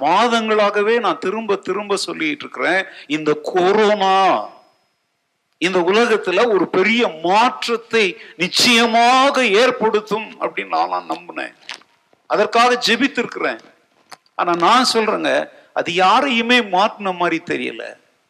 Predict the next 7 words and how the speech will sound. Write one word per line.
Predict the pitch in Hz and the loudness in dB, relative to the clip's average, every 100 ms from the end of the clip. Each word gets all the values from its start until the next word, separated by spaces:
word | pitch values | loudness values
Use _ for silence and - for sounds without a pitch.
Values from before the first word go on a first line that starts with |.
| _ _ _ _ _ _ _ _ _ _ _ - | _ _ _ _ _ _ _ _ _ _ _ 0
முன்பை | 151 220 269 277 254 240 | 2 4 4 4 4 4
விட | 294 277 202 | 4 4 4
மக்கள் | - - 247 170 - - 190 | 2 2 2 2 -2 0 4
இருதய | 233 302 285 254 - 185 | 4 6 6 4 4 0
கடினத்தோடு | 196 269 247 247 226 214 208 | 0 0 -2 2 4 4 4
தான் | 214 | 4
அவங்க | 208 | 4